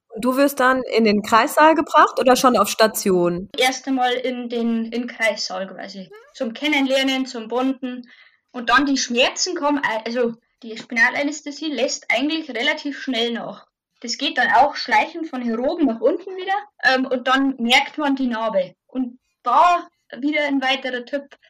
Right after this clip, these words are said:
Speaker 2: lieber vorher, also wenn ich schon leicht merke, das, das lässt nach, lieber gleich, ähm,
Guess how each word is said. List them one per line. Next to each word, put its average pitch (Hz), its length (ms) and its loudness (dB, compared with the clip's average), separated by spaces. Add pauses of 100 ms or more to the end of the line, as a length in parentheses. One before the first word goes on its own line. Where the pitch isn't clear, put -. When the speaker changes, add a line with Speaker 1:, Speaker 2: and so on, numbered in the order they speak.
(160)
Speaker 2:
lieber 294 480 2
vorher, 320 560 2
also 247 180 0
wenn 269 180 2
ich 269 120 -2
schon 220 180 -8
leicht 262 380 0
merke, 294 320 2
das, - 400 -12
das 254 180 -12
lässt 254 320 -8
nach, 262 340 2 (320)
lieber 254 280 0
gleich, 247 500 0
ähm, 254 280 0